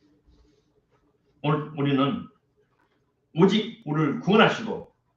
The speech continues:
사명자로 부르신 하나님을 기쁘시게 하는 일에 최선을 다해야 됩니다. 십일 절.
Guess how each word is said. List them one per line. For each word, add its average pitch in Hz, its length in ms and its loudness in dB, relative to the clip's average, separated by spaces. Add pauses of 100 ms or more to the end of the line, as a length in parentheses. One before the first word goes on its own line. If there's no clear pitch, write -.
(220)
사명자로 139 640 0
부르신 147 600 0 (640)
하나님을 113 720 -6
기쁘시게 190 440 -4
하는 147 200 2
일에 180 380 -2 (200)
최선을 120 600 -8 (140)
다해야 95 300 -10
됩니다. 82 240 -20 (3250)
십일 175 300 0
절. - 360 -4